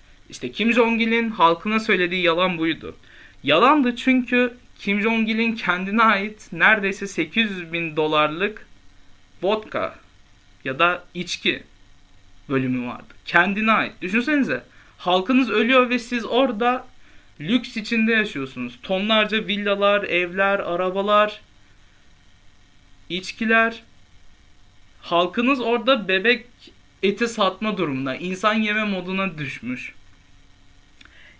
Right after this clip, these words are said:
Gerçekten çok ilginç. Ve yıkılmadı.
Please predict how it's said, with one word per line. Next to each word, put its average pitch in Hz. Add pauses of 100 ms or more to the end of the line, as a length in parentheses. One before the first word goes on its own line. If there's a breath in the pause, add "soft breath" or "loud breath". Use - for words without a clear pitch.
(120)
Gerçekten 170 (340)
çok 156
ilginç. 127 (140)
Ve 190
yıkılmadı. 202